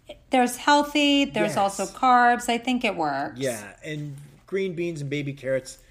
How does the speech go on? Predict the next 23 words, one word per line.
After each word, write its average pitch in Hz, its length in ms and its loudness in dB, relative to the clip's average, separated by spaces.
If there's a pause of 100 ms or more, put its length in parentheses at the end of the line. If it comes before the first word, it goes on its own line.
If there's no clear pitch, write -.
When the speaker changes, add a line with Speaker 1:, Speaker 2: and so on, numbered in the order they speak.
(200)
Speaker 2:
that 151 120 -8
just 160 180 -10
reminds 143 400 -6
me 131 160 -6
of - 200 -8
being, 117 260 -8
like, 110 140 -10
a 104 60 -10
toddler 104 440 -12
and 95 120 -14
being 95 140 -16
forced - 360 -14
to - 60 -12
eat - 60 -10
it. - 20 -2
Speaker 1:
Exactly. 196 840 0
Speaker 2:
Yeah. 165 140 -12
Speaker 1:
Exactly. - 720 -4 (720)
Um, 233 440 6 (840)
so 247 960 4 (380)
the 240 200 0
dessert 269 420 2
options, 262 720 2